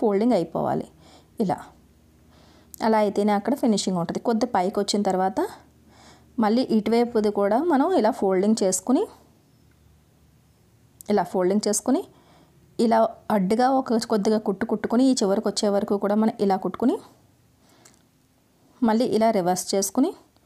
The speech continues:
మళ్ళీ కిందకి కుట్టు వేసుకుంటూ వచ్చేయాలి.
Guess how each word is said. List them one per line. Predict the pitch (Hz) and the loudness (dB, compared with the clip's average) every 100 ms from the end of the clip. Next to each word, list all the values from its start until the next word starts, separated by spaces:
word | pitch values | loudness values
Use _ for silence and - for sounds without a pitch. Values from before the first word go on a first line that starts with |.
| _ - - - 233 | _ -20 -20 -4 0
మళ్ళీ | 240 277 | 0 0
కిందకి | 226 202 254 294 | 0 0 -2 -2
కుట్టు | 240 233 214 | -2 0 0
వేసుకుంటూ | 196 - 202 330 | 0 -2 0 0
వచ్చేయాలి. | 311 - 156 147 - | 0 0 -2 -2 -4